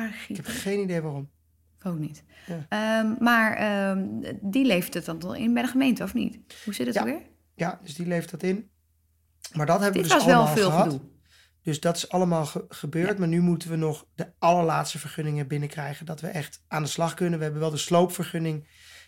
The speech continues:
Speaker 1: binnen. Dus nu moet een hoop gesloopt worden. Eh, en dan
Speaker 2: De
Speaker 1: gaat het
Speaker 2: grond
Speaker 1: echt
Speaker 2: is
Speaker 1: beginnen. Dus
Speaker 2: gecheckt.
Speaker 1: het is wel spannend gewoon.
Speaker 2: Ja, ja, vanaf, eh, eh, wat is het? De, de, de, de eerste maandag na één april, is het drie april of zo, zoiets?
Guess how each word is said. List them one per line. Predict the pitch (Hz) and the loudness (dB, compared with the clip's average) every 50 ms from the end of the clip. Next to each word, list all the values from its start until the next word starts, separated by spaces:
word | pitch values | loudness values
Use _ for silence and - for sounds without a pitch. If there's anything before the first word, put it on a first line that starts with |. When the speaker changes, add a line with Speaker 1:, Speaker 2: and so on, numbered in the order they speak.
| _ _ | _ _
Speaker 1:
binnen. | - 151 160 160 165 160 160 | 0 2 2 4 4 2 0
Dus | 151 147 135 | 0 -2 -2
nu | 147 147 | 0 0
moet | 151 147 143 147 | 0 0 0 -2
een | 143 139 | -2 -2
hoop | 139 151 151 151 | -2 -2 -2 -4
gesloopt | - 151 - - 160 156 156 156 - | -6 -8 -4 0 0 0 0 0 -2
worden. | 160 151 147 143 147 143 143 - _ _ _ _ _ - - - - _ _ _ | -4 -2 -2 -2 -2 -4 -6 -8 _ _ _ _ _ -20 -20 -20 -20 _ _ _
Eh, | - 151 147 143 139 143 - - | -6 -4 -2 -2 -2 -4 -2 0
en | 151 | 2
dan | 156 180 196 | 4 4 4
Speaker 2:
De | - | 4
Speaker 1:
gaat | 202 196 | 2 0
het | |
Speaker 2:
grond | 180 170 170 175 | 2 2 2 2
Speaker 1:
echt | 202 180 | 2 2
Speaker 2:
is | 165 | 0
Speaker 1:
beginnen. | 165 - - 233 247 226 170 147 | 0 0 2 4 4 6 6 6
Dus | 165 | 4
Speaker 2:
gecheckt. | 151 143 143 - - - | 4 4 2 0 -2 -8
Speaker 1:
het | - - _ _ _ _ - | -12 -14 _ _ _ _ -10
is | - | -2
wel | - 208 220 220 202 180 | 2 6 6 6 6 4
spannend | - - - - - - - 202 214 190 160 139 135 - | 2 -2 -4 -6 -6 -2 0 0 2 2 2 0 0 -6
gewoon. | - - 151 139 131 131 131 - _ _ _ _ _ _ _ _ _ | -10 -8 -6 -6 -6 -8 -10 -14 _ _ _ _ _ _ _ _ _
Speaker 2:
Ja, | - - 160 - 147 135 - - - | -8 -8 -8 -6 -8 -10 -8 -6 -6
ja, | - - - - | -6 -6 -8 -10
vanaf, | - - 185 190 180 170 - - | -8 -6 -4 -4 -4 -6 -6 -6
eh, | 185 180 175 170 170 160 160 160 160 160 165 165 170 170 160 - - - 202 - - - 170 | -4 -4 -2 -2 -2 -4 -4 -4 -4 -4 -4 -4 -4 -6 -6 -6 -6 -6 -6 -4 -4 -6 -6
eh, | 170 | -6
wat | - 196 202 | -6 -6 -4
is | 226 226 | -4 -4
het? | 247 254 240 | -4 -6 -6
De, | - 220 202 202 208 196 190 | -4 -4 -2 -2 -2 -2 -2
de, | 185 185 185 | -4 -6 -6
de, | 180 185 196 196 190 190 190 185 190 180 | -4 -2 -2 0 0 -2 -2 -4 -6 -6
de | 185 - | -4 -4
eerste | - 208 214 202 - 208 | -2 -4 -4 -4 -2 0
maandag | 196 202 214 214 214 202 196 196 196 | 0 2 4 4 2 2 0 -2 -2
na | 196 185 - | -2 -2 -2
één | 190 190 185 | -2 -4 -4
april, | 185 - 208 233 311 | -6 -6 -6 -6 -6
is | 294 | -6
het | 208 175 | -6 -6
drie | 208 208 233 | -4 -4 -4
april | 233 233 - 277 311 | -4 -6 -6 -8 -8
of | 320 311 | -8 -10
zo, | - - - 330 302 | -12 -12 -10 -10 -8
zoiets? | 269 - 311 320 381 403 - - | -8 -8 -6 -6 -6 -6 -8 -12